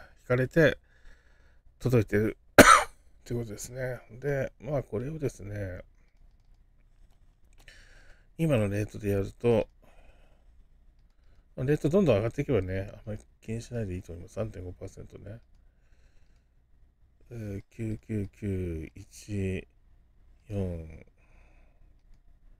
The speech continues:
かけるですね。もう一回、コインマーケットキャッ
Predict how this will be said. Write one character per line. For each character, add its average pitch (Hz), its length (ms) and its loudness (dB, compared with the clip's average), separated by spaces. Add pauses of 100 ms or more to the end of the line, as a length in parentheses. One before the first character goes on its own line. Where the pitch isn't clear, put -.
(1700)
か 107 180 -16
け 120 100 -2
る 101 100 2
で 90 80 -6
す - 160 -14
ね。 95 180 -10
も 127 120 -8
う - 20 -6
一 170 60 -10 (180)
回、 123 340 0 (1300)
コ 120 60 -6
イ 117 40 -2
ン 113 60 -2
マ 110 80 -2
ー 110 60 -4
ケ 110 60 -8
ッ 101 40 -8
ト 101 60 -6
キ - 120 -10
ャ 98 40 -4
ッ 98 40 -10